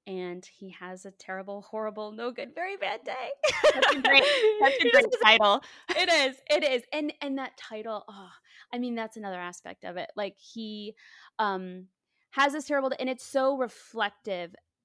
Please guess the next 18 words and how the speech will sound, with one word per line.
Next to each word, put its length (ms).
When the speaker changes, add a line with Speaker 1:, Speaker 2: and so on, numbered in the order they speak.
Speaker 1:
of 500
the 100
story, 720
like, 200
just 280
this, 280
like, 200
long 840
title, 680
this 240
long 600
day, 500
Speaker 2:
Mm-hmm. 240
Speaker 1:
and 560
it's 220
just, 260
like, 200
this 180